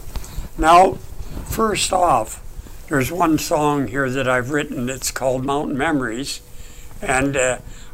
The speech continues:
I would say out of all the songs I've written, it's probably my favorite because it describes my life quite a bit. But before I do that, there's something else I would like to do here.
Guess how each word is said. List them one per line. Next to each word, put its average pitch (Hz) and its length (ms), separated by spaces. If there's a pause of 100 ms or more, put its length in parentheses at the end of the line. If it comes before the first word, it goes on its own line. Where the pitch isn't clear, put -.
I 160 140
would 180 180
say 190 220
out 147 140
of 139 100
all 165 260
the 147 100
songs 143 380
I've 131 220
written, 139 280
it's 113 180
probably 131 320
my 107 180
favorite - 580 (420)
because 139 340
it 151 140
describes 160 580
my 127 140
life 135 360
quite 113 220
a - 40
bit. - 240 (920)
But 160 140
before 180 380
I 165 140
do 131 240
that, 131 300 (320)
there's - 140
something 151 360
else 143 300
I 135 80
would 131 160
like 143 260
to 131 100
do 113 160
here. 98 300